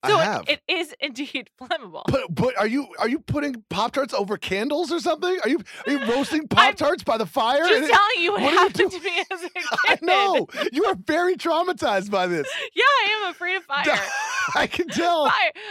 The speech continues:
Speaker 1: I can just hear the fire alarm in my current home going, "Fire,
Speaker 2: <laughs> Fire,
Speaker 1: fire,
Speaker 2: fire,
Speaker 1: fire,
Speaker 2: fire." <laughs>
Speaker 1: fire,
Speaker 2: Yeah, yeah, yeah.
Speaker 1: fire.
Speaker 2: Yeah, it's like, you're a
Speaker 1: We
Speaker 2: fire
Speaker 1: get it.
Speaker 2: alarm. You don't have to say
Speaker 1: Fire.
Speaker 2: the word. I understand your
Speaker 1: We get
Speaker 2: function.
Speaker 1: it.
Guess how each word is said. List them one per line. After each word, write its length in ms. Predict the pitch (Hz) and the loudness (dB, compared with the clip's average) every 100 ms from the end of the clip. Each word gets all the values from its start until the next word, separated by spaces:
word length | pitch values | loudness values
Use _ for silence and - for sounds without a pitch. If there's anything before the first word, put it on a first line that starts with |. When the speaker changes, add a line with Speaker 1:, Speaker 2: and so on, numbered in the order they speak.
| - | -2
Speaker 1:
I 100 | 302 | -2
can 120 | 339 | -2
just 180 | 320 359 | -8 -6
hear 160 | 403 320 | -6 -4
the 380 | 294 262 - - | -4 -4 -8 0
fire 220 | 262 262 | 2 2
alarm 300 | 254 226 208 | -2 -4 -4
in 80 | 196 | -6
my 100 | 202 | -8
current 320 | - 254 220 | -2 -2 -2
home 280 | 185 190 185 | -6 -8 -8
going, 240 | 196 190 214 - | -10 -12 -6 0
"Fire, 420 | 339 349 220 175 | 4 4 2 -4
Speaker 2:
<laughs> 140 | - - | -8 0
Fire, 520 | 214 392 381 277 185 | 6 8 8 4 2
Speaker 1:
fire, 0 | |
Speaker 2:
fire, 600 | 214 202 349 359 233 170 | 2 6 6 6 4 -2
Speaker 1:
fire, 0 | |
Speaker 2:
fire." 0 | |
<laughs> 20 | - | 0
Speaker 1:
fire, 380 | 214 349 254 - | 4 4 2 -2
Speaker 2:
Yeah, 160 | 359 185 | -4 0
yeah, 60 | 427 | 0
yeah. 60 | 359 | 0
Speaker 1:
fire. 220 | 427 - 220 240 | -2 -4 -6 -8
Speaker 2:
Yeah, 80 | - | -8
it's 160 | 349 | -8
like, 140 | - - - - - | -16 -14 -12 -10 -2
you're 140 | 247 | 0
a 100 | 285 | 2
Speaker 1:
We 140 | - 349 | 4 4
Speaker 2:
fire 100 | 359 | 6
Speaker 1:
get 180 | 349 302 | 6 6
it. 80 | |
Speaker 2:
alarm. 240 | 196 170 160 | 4 2 2
You 60 | |
don't 100 | 220 | 6
have 180 | 294 254 | 6 6
to 40 | - | 2
say 100 | 220 | 2
Speaker 1:
Fire. 80 | |
Speaker 2:
the 80 | 214 | 2
word. 480 | 180 214 170 147 - - | 2 2 2 -2 -4 -2
I 100 | 160 | 0
understand 440 | 202 208 523 202 196 | 0 -2 -2 0 0
your 100 | 190 | 0
Speaker 1:
We 60 | |
get 180 | 269 170 | 0 0
Speaker 2:
function. 240 | 190 285 | 2 2
Speaker 1:
it. 120 | 208 | 2